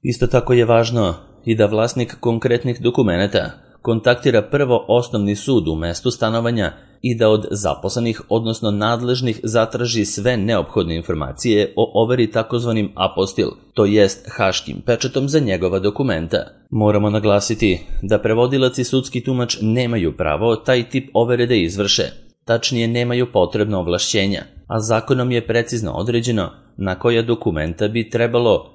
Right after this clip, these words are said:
apostil pečat da bude stavljen i prema kakvom tačnom principu, odnosno u kom momentu tokom postupka obrade. Podrazumeva se da klijenti mogu zahtevati od članova tima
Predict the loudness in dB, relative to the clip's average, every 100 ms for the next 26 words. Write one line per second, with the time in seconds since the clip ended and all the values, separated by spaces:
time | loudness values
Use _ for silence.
0 | _ -8 -4 -4 0 0 2 0 0 -6
1 | -6 -4 -2 -4 0 0 0 -2 -4 -12
2 | -6 -2 0 -2 -2 -2 -2 -2 -4 -2
3 | -2 -2 -4 -2 -2 0 0 0 -2 -6
4 | -6 -2 -2 -2 -4 -4 -6 -2 0 0
5 | 0 -2 -2 -2 0 -2 -2 -2 -4 -4
6 | -2 0 2 2 0 0 -6 -10 -2 2
7 | 4 4 2 2 2 2 4 2 2 -4
8 | -2 0 0 2 0 0 0 2 2 0
9 | 2 0 0 2 0 2 0 2 0 -2
10 | -2 -4 -2 -2 0 0